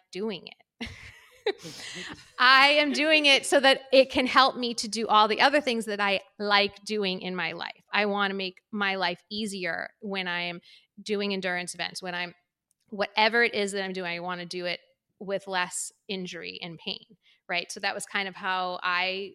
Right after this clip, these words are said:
sort of experienced the workout. That kind of started as, like, "This is super intense," and it is, it's really intense. So I sort of wanted to, like, bring that down. And, and then just with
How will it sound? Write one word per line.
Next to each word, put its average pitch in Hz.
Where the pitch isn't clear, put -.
sort 220
of 214
experienced 220
the 233
workout. 240
That 196
kind 190
of 180
started 190
as, 175
like, 175
"This 190
is 175
super 190
intense," 175
and 190
it 180
is, 170
it's 175
really 180
intense. 160
So 180
I 170
sort 247
of 247
wanted 180
to, 175
like, -
bring 214
that 208
down. 185
And, 185
and 214
then 262
just 226
with 180